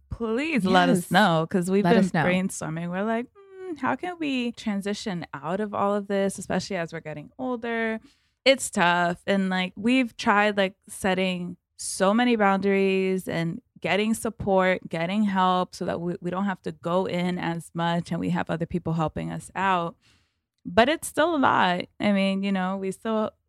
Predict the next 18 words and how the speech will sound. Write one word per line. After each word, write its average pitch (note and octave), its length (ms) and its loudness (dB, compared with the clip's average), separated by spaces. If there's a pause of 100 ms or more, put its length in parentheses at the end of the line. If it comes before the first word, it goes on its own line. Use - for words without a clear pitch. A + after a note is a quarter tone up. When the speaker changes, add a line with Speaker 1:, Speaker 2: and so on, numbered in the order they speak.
(100)
Speaker 1:
do F#3+ 260 2
have G3 260 2
to F#3+ 80 -4
go F3+ 240 2
in F#3 340 4
and, E3+ 220 -4
like, E3+ 160 -8
create F3+ 300 -8
content F3 460 -2
and, E3+ 220 -2
and F3 140 -4
all E3+ 140 -4
of E3+ 120 -8
that. E3 380 2 (540)
And G#3+ 200 6
so, F#3 880 6 (880)
yeah, E3+ 420 -6 (100)
we're, G#3 580 2